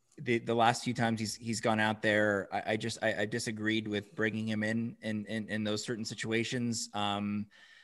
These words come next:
<sighs> it's just, I don't know. I fe-, I feel like, I feel like Roberts is, is always trying to give his players, like, the, their, their moment in the sun and, and kind of give them that, that opportunity to, like,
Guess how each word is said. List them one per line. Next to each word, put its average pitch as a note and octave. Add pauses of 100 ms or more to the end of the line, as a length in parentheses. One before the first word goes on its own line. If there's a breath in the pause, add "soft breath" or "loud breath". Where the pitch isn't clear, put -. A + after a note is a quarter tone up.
(180 soft breath)
<sighs> -
it's D3+
just, -
I C#3
don't B2
know. A#2
I A2
fe-, -
I A2+
feel C#3+
like, C3
I -
feel D3+
like A#2 (240)
Roberts A2+
is, G#2
is G2+
always G#2+
trying G#2
to G2
give G#2+
his G#2
players, G2+
like, F#2+
the, G2+
their, G2
their G#2+
moment G#2
in G2+
the G2
sun G#2
and, F#2+
and G2+
kind G#2+
of G2 (240)
give G#2+
them G2+
that, G#2
that G#2+
opportunity G2+
to, G2+
like, G2